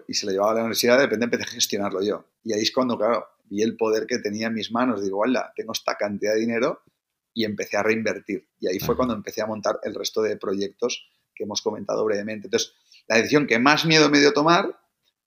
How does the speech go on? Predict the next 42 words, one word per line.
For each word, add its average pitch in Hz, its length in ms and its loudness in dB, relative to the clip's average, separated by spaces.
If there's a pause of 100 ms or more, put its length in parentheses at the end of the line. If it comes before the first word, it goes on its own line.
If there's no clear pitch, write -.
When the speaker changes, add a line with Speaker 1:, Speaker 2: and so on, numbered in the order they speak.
(160)
Speaker 1:
eh, 110 720 2
fue 123 200 6
a 131 100 6
posteriori, 120 960 0
la, 104 520 -4
en 113 100 -6
este 107 200 0
caso, - 420 0 (560)
pues 98 220 -4
la 95 540 -8
más 107 200 -4
acertada, 104 560 -6
¿no? 120 300 -4
Y 104 340 -6
también 107 540 0 (140)
todo 123 200 4
el 123 60 4
mundo 123 200 4
me 131 100 6
dijo 113 200 0
que 120 80 4
no 107 80 -2
lo 107 60 -2
hiciera. 101 340 -4 (680)
Speaker 2:
Mm. 135 300 -6 (480)
Speaker 1:
Todo 113 160 -2
el 107 60 -6
mundo 110 180 -2
me 113 100 -2
dijo 101 160 -6
que 101 60 -4
no 92 60 -8
lo 87 60 -10
hiciera, 98 220 -4
con 95 100 -8
lo 98 60 -2
cual 120 220 2 (140)
yo - 60 -20
creo 113 160 0
que 117 60 4
este 107 220 0
camino, 107 520 -2